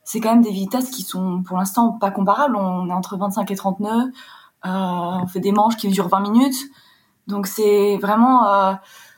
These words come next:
de la vitesse pure et de l'adrénaline et tout. Alors, et ça se joue en, en quelques heures. On passe deux, deux heures sur l'eau par jour. Alors que sur la mini, j'ai l'impression que ce sera plutôt l'inverse. Ce sera vraiment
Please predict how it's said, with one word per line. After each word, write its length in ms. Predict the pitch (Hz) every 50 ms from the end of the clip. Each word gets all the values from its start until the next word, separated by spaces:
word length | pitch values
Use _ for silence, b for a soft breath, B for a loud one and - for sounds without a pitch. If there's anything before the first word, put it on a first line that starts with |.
| b b b b b _ _ _
de 140 | - 220 220
la 160 | 208 208 208
vitesse 340 | 214 233 233 240 233 226 -
pure 300 | - 262 285 285 277 226
et 560 | 214 208 196 196 185 185 185 175 175 - - 190
de 60 | 196
l'adrénaline 560 | 208 196 196 214 208 208 208 233 262 247 226
et 80 | 202 196
tout. 160 | - 285 285
Alors, 220 | 220 190 208 - -
et 60 | 220
ça 160 | - - 208
se 140 | - - 214
joue 200 | 190 226 254 254
en, 340 | 226 208 202 196 196 196 190 B B B B
en 100 | B -
quelques 340 | - 240 220 214 - 240 220
heures. 100 | 254 220
On 60 | 208
passe 160 | 190 202 202 185
deux, 260 | 214 214 202 202 -
deux 180 | 180 220 214
heures 80 | 226 220
sur 180 | - - 214 240
l'eau 120 | 254 262
par 160 | 247 226 233
jour. 240 | 240 294 277 - - B B B B B B B B B B B B
Alors 260 | B 202 208 202 - -
que 100 | - 214
sur 160 | 208 226 202
la 100 | 196 196
mini, 220 | 214 226 262 262
j'ai 140 | 220 202 202
l'impression 320 | 190 175 - 214 214 226
que 80 | 220 214
ce 40 | 214
sera 140 | - 190 180
plutôt 200 | - - - 202
l'inverse. 340 | 208 214 214 254 262 262 -
Ce 80 | -
sera 180 | 196 - - 180
vraiment 440 | 175 180 196 208 208 220 220 214